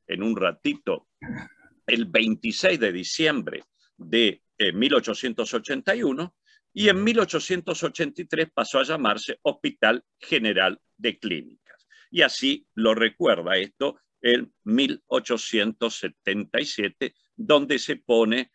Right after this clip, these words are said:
la piedra fundamental. Hospital Buenos Aires, ahí, aquí estamos.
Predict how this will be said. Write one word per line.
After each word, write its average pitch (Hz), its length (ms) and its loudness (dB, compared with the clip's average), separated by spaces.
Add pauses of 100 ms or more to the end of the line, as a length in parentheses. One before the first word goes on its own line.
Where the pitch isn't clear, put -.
(160)
la 95 340 0 (160)
piedra 113 640 4
fundamental. 92 920 -4 (1200)
Hospital 226 520 4
Buenos 208 340 4
Aires, 240 480 4 (560)
ahí, 151 280 4
aquí 147 260 0
estamos. 196 480 -2